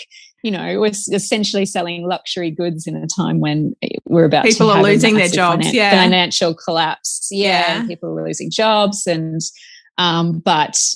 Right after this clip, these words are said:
Speaker 1: uh, little did anyone realize, I guess, that because people were stuck at home and spending so much time at home, those that still had money to spend all of a sudden, you know, were putting
Speaker 2: Were
Speaker 1: that money
Speaker 2: really
Speaker 1: into their
Speaker 2: spending.
Speaker 1: home. So, yeah, and I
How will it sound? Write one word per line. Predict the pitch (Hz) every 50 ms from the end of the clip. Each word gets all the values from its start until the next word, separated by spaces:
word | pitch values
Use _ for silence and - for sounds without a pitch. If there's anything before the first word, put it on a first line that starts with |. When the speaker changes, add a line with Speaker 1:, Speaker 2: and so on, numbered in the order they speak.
| - -
Speaker 1:
uh, | 170 170 - -
little | 175 180 170 175 165
did | - - 160 151 143 143 - -
anyone | 160 170 170 170 165 156 151
realize, | 147 139 139 139 143 139 139 151 156 -
I | 139 143
guess, | - - - 147 - -
that | - - -
because | - - - - - -
people | - - - - - -
were | - -
stuck | - - - 139 -
at | - - 160
home | 156 143 143 143 147
and | - -
spending | - - - 151 151 151
so | - - 156
much | 147 - - -
time | - - 170 170 160 147
at | - -
home, | 147 151 143 135 135 147 160
those | 160 147 - 151 139
that | - 151 -
still | - - - - 139 139 147
had | - 165 151 151 156 - - - - _ _ _ _ _ _
money | - 165 151 156 151 143
to | - -
spend | - - - - - 147 151 160 165
all | 160 147 143 135
of | 135
a | 143
sudden, | - - 143 143 156 147 147 147 151 180 -
you | 160
know, | 151 147 143 165 190 202 - _ -
were | 160 156
putting | - - 165 156 151
Speaker 2:
Were | 160 208
Speaker 1:
that | 190 165
money | 180 185 180
Speaker 2:
really | 175 175 170
Speaker 1:
into | 175 - -
their | 165 156 156
Speaker 2:
spending. | 160 165 165 160 156
Speaker 1:
home. | 156 160 160
So, | - - - 160 147 143 147 156 165 - _ _ _ - - - - _ _ _
yeah, | - 254 269 277 262 277 277 233 208 185 175 165
and | 165 180
I | 185